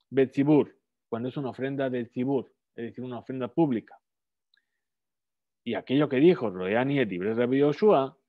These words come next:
que yo estoy de acuerdo con las palabras de Rabbi Yoshua, beyahid, cuando es una ofrenda de yahid, es decir, que si no hay carne,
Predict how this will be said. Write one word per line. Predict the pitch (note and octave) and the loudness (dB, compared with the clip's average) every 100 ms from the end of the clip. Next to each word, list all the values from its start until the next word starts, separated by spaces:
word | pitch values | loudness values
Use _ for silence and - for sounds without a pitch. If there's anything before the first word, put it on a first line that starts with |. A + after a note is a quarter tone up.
| _ | _
que | - | -10
yo | G2 A2 | -8 -4
estoy | D3 | 0
de | C3+ | 0
acuerdo | D3+ D3 | 0 -2
con | B2 | -4
las | G#2+ | -6
palabras | A2 A#2+ C3 | -4 -2 0
de | B2+ | -2
Rabbi | C3+ D#3+ | 0 0
Yoshua, | E3+ G#3+ G#3 F3 | 0 2 2 2
beyahid, | E3 F#3 E3+ - C3 - | 4 2 2 -2 -6 -6
cuando | A#2+ A#2+ | -10 -8
es | A#2+ | -10
una | C#3 | -10
ofrenda | A2 B2 C3+ | -10 -10 -6
de | C3 C3 | -4 -4
yahid, | B2+ - A2 G#2 | -6 -6 -8 -6
es | A#2 | -6
decir, | A2+ - C3+ | -4 -6 -6
que | A#2 | -8
si | B2 | -6
no | B2 C#3+ | -4 -2
hay | D3 | -2
carne, | F3+ F3+ E3+ D3+ E3 | 0 0 0 -4 -8